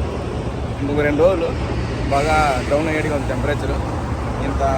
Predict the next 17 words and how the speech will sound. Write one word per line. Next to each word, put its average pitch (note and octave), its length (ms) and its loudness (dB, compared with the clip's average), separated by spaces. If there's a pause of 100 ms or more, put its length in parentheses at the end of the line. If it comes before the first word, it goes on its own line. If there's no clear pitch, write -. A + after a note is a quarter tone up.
(100)
ఉడుకుండకపోవచ్చు. D#3+ 720 0 (760)
సిగ్నల్ D#3+ 340 4
కోసం F3 280 2
వెయిట్ E3+ 180 2
చేస్తున్నాను. D#3 460 2 (1400)
ఇటు D3+ 160 2
పోతే E3 140 4 (120)
డాంగ్సోల్ F3+ 420 4
యూనివర్సిటీ D#3+ 360 0 (120)
స్టేషన్, D#3 400 -2 (760)
అదే C#3 100 -4 (100)
బొగ్జాంగ్ C#3+ 360 0
స్టేషన్ C#3 260 -4
ఉంటుంది. B2 220 -4 (120)
డాంగ్సోల్ D3+ 320 0
అంటే D#3+ 180 0
తూర్పు E3 200 -4